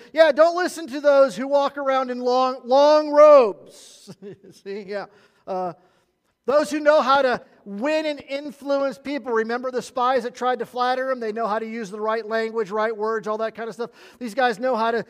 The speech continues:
say these flowery words. Uh, or can I put it this way? They can make anything sound Christian.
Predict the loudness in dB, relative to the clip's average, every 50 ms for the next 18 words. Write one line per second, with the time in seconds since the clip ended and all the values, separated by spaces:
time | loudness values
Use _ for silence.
0 | -14 -20 _ -8 -2 0 0 0 0 -2 -8 -10 -8 -4 0 2 4 4 4 2
1 | 2 2 2 0 0 0 0 0 0 0 -2 -4 -6 -10 -12 -20 -20 _ -6 -6
2 | -4 -4 -2 -2 -2 -2 -2 -6 -6 -6 -6 -8 -10 -6 -6 -6 -8 -6 -6 -6
3 | -6 -6 -8 -10 -16 -8 _ -2 -2 -2 -4 -6 -6 -4 -6 -6 -8 -10 -12 -12
4 | -12 -12 -12 -12 -12 -12 -12 -10 -8 -8 -8 -10 -12 -16 _ _ -16 -14 -14 -14
5 | -16 -18 -20 -20 -20 -20 -20